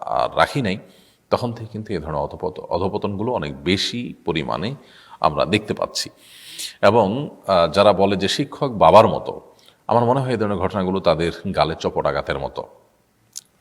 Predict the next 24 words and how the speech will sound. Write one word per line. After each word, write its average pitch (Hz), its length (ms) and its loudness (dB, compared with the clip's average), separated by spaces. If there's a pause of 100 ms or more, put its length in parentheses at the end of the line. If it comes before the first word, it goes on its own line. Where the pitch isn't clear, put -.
(100)
বাবা 98 320 8
বাবাই, 80 400 4 (100)
শিক্ষক, - 680 -4 (260)
আহ, 78 420 0
বাবার 82 260 4
মতো 80 380 -4
হতে 98 180 0
পারেন 87 280 4
না। - 200 -10 (680)
বরং 110 400 4 (100)
একজন, 82 400 -2 (120)
আহ, 71 720 -4
অ্যাডাল্ট 87 480 0
নারী 85 280 -2
পুরুষ, 87 520 -4 (420)
তারা 95 480 4 (540)
শরিয়া 123 540 0 (120)
যাদেরকে 90 380 -2
মাহরামের 85 380 -2
তালিকায় 85 360 0
রেখেছেন, 76 440 -6
বাবা, 69 440 0
ভাই, 69 360 -4 (640)
আহ, 67 840 -6